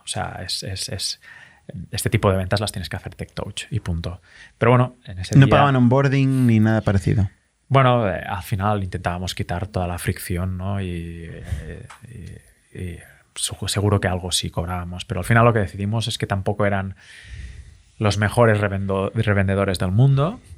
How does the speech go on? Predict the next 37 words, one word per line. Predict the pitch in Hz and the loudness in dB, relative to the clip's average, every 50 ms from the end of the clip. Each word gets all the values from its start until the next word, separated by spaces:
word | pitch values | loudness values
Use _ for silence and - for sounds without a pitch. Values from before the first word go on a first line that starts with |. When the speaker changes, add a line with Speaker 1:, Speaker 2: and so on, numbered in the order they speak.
| - - - | -20 -8 -2
Speaker 1:
y | - 123 117 110 107 | 0 2 4 4 4
en | 101 | 2
el | 104 101 | 2 0
dos | 98 98 92 107 | 0 -2 -2 0
mil | 110 117 117 120 | 2 2 2 2
doce | 120 139 139 135 - 143 147 170 - - _ _ _ _ _ _ _ _ _ _ _ _ _ _ _ - - | 2 0 0 0 -2 -4 -4 -4 -6 -12 _ _ _ _ _ _ _ _ _ _ _ _ _ _ _ -6 -2
vimos | 104 101 101 101 104 101 101 - | 2 2 4 4 2 2 0 -4
que | - - 101 92 95 95 92 90 87 90 - - _ _ _ _ _ _ _ - - - | -4 -2 0 0 0 0 -2 -4 -6 -8 -12 -16 _ _ _ _ _ _ _ -12 4 4
Speaker 2:
O | - | 6
Speaker 1:
se | - 151 | 8 8
Speaker 2:
sea, | |
Speaker 1:
estaba | 139 131 123 123 | 8 8 8 8
Speaker 2:
de-, | 127 127 | 6 6
del | 123 135 135 123 | 4 4 4 6
dos | 120 127 117 | 6 6 6
mil | 143 165 180 175 | 6 6 6 6
nueve | 147 127 120 110 104 104 101 92 90 107 131 - _ _ _ _ _ - _ _ _ _ _ _ _ _ | 6 6 6 6 6 6 6 4 4 2 -2 -6 _ _ _ _ _ -20 _ _ _ _ _ _ _ _
al | - 123 120 | 6 6 6
dos | 113 110 104 | 6 6 6
mil | 127 139 143 | 6 4 6
doce | 123 135 143 143 - 208 226 269 - - - _ | 6 4 4 4 4 2 2 2 0 -4 -12 _
Speaker 1:
Sí. | - - 131 - - - _ _ _ _ _ _ _ | -2 0 0 0 -2 -6 _ _ _ _ _ _ _
Speaker 2:
estuvisteis | - 139 - - - 123 135 135 - 165 170 165 | 4 4 4 4 4 4 4 4 4 2 2 2
con | - 151 139 | 2 4 4
un | 135 131 | 6 6
modelo | 127 123 123 139 151 165 175 | 6 6 6 4 4 4 4
de | 151 127 | 4 6
venta | 120 123 127 123 120 113 | 6 6 4 4 4 4
a | 110 | 4
la | 107 104 | 4 4
gestoría | - 113 - - 120 113 135 151 170 202 220 220 - 143 | 4 2 2 4 4 4 6 6 6 4 2 0 -4 -8
Speaker 1:
Sí. | 123 - - - - - _ _ | -8 -8 -8 -10 -10 -16 _ _
Speaker 2:
a | - - 117 110 | 4 4 4 6
treinta | - 120 120 113 110 117 | 6 4 4 4 4 4
y | 113 | 4
nueve | 117 123 139 139 131 | 4 4 4 4 4
euros. | 135 143 156 160 185 196 202 196 - - - - | 4 4 4 4 4 2 2 0 -2 -6 -10 -14